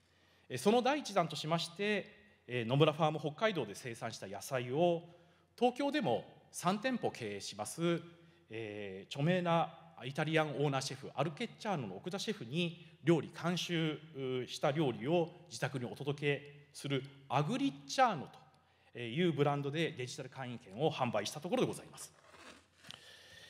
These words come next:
えー、アグリッチャーノは味覚を呼び覚ます地方再生が重要なコンセプトになっております。えー、人が美味しいと感じますのは、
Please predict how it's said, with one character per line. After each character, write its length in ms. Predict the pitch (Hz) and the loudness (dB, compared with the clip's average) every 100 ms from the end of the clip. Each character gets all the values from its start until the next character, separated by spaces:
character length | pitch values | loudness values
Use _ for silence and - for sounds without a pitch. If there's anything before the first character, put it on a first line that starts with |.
| - - - - - _ _ _ | -20 -20 -20 -20 -20 _ _ _
え 180 | 139 123 | -2 0
ー、 60 | 143 | 2
ア 60 | |
グ 80 | 156 | 2
リ 80 | 226 | 0
ッ 20 | |
チ 120 | - | 4
ャ 40 | 220 | 4
ー 20 | |
ノ 120 | 131 | 6
は 240 | 135 139 139 - - _ _ | 6 6 2 -8 -20 _ _
味 140 | 127 147 | -4 0
覚 240 | 220 220 | 0 2
を 40 | 233 | 4
呼 120 | 208 | 4
び 80 | 196 | 2
覚 120 | 190 170 | 2 -2
ま 80 | |
す 160 | - - - - _ | -2 -6 -16 -20 _
地 160 | - 139 | -2 2
方 200 | 220 233 | 4 4
再 240 | - 135 | 4 0
生 260 | 135 151 139 | 0 0 2
が 140 | 143 | 2
重 240 | 113 139 190 | 2 0 0
要 120 | 202 | 0
な 100 | 190 | -2
コ 140 | - | -2
ン 60 | 196 | -4
セ 120 | - | -4
プ 80 | - | -10
ト 100 | 143 | -8
に 300 | 156 180 170 | -8 -6 -8
な 80 | 101 | -10
っ 40 | |
て 120 | - | -12
お 40 | - | -18
り 60 | |
ま 120 | - - | -16 -16
す。 180 | - _ _ _ _ - - - - - - _ - | -16 _ _ _ _ -20 -20 -20 -20 -20 -20 _ -14
え 60 | |
ー、 40 | 107 | -8
人 200 | - 220 | 0 6
が 120 | 254 | 6
美 100 | 247 | 4
味 80 | 247 | 0
し 120 | - | 0
い 40 | 294 | -2
と 60 | |
感 180 | 214 151 | 0 0
じ 80 | 143 | 4
ま 120 | 147 | 2
す 100 | 147 | 2
の 140 | 113 104 | 0 6
は、 360 | 139 139 135 | 6 6 0